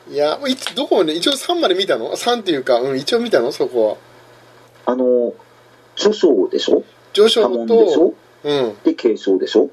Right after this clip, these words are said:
Speaker 1: 継承見た？
Speaker 2: うん、見てよ、この三。
Speaker 1: おー。
Speaker 2: でもさ、その他にもイップマンって出てない？
Speaker 1: あ、あれはね、なんかウィキペディアに書いてる、あれはなんか別物として考えてくれみたいな書いてあったよ。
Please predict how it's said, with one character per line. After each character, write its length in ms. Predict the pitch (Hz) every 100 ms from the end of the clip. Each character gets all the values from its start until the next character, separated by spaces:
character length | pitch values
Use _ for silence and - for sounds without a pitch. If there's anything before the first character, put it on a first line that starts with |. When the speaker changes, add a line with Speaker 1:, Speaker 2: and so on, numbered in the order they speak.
| _
Speaker 1:
継 140 | - 185
承 80 | 196
見 140 | 208
た？ 260 | 151 123 - - - - - -
Speaker 2:
う 120 | 107
ん、 80 | 92
見 140 | 160 165
て 80 |
よ、 80 | -
こ 120 | -
の 60 | 185
三。 100 | 170
Speaker 1:
お 140 | 196
ー。 640 | 180 - 214 226 185 170 226
Speaker 2:
で 60 |
も 120 | 277
さ、 240 | - 156 -
そ 120 | -
の 100 | 285
他 280 | 285 370 233
に 100 | 185
も 160 | 131 -
イ 80 | 175
ッ 60 |
プ 120 | -
マ 120 | 156 107
ン 20 |
っ 40 |
て 100 | -
出 140 | - 98
て 80 | -
な 180 | -
い？ 80 | - _ -
Speaker 1:
あ、 280 | 170 165 156
あ 60 |
れ 60 | 190
は 220 | 220 226
ね、 200 | 254 247
な 100 | 233
ん 40 |
か 60 | -
ウ 20 |
ィ 80 | 196
キ 140 | 226
ペ 140 | - 415
デ 0 |
ィ 80 | 349
ア 20 |
に 100 | 240
書 80 | 220
い 20 |
て 60 |
る、 160 | 196 160
あ 60 | 175
れ 60 |
は 60 | 277
な 40 |
ん 20 | 269
か 60 |
別 260 | 175 180 214
物 180 | 214 226
と 100 | 226
し 60 |
て 60 | 226
考 120 | 226 247
え 60 | 254
て 80 | 214
く 80 |
れ 80 | 185
み 80 | 165
た 100 | 143
い 40 |
な 40 | 131
書 60 |
い 60 | 156
て 60 | 135
あ 20 |
っ 40 |
た 120 | -
よ。 100 | 135